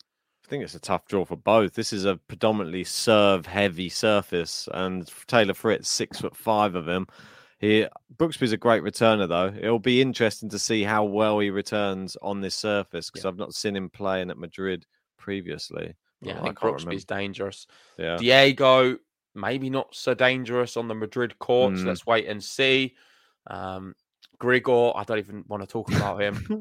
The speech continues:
Speaker 1: <laughs>
Speaker 2: I'm sorry. I just
Speaker 1: Yeah.
Speaker 2: feel like he's so hit and miss. He's like the Madison Keys on the men's side.
Speaker 1: A little bit.
Speaker 2: Um, and then Tsitsipas, not a bad draw at all, if I'm honest. I'm looking at this for Tsitsipas, and I think he's been, um, he's very fortunate. He's got a nice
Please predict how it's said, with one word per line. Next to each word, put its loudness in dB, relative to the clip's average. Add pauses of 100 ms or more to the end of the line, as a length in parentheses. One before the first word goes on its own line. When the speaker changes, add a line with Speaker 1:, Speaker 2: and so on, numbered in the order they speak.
(140)
Speaker 1:
<laughs> -12
Speaker 2:
I'm -8
sorry. 2
I 2
just -10
Speaker 1:
Yeah. 2
Speaker 2:
feel 2
like -4
he's -8
so 0
hit -4
and -6
miss. -2 (280)
He's -10
like 0
the -4
Madison -4
Keys -4
on -6
the -8
men's -4
side. -2 (580)
Speaker 1:
A -16
little -6
bit. 2
Speaker 2:
Um, -4
and -4
then 0
Tsitsipas, -2
not 2
a -2
bad 2
draw 0
at -4
all, 2 (140)
if -6
I'm -2
honest. -2
I'm -2
looking 0
at 0
this -4
for -6
Tsitsipas, 0 (560)
and 2
I 2
think -6
he's -8
been, 0
um, 0 (760)
he's -8
very 0
fortunate. -4
He's -12
got -2
a -6
nice 0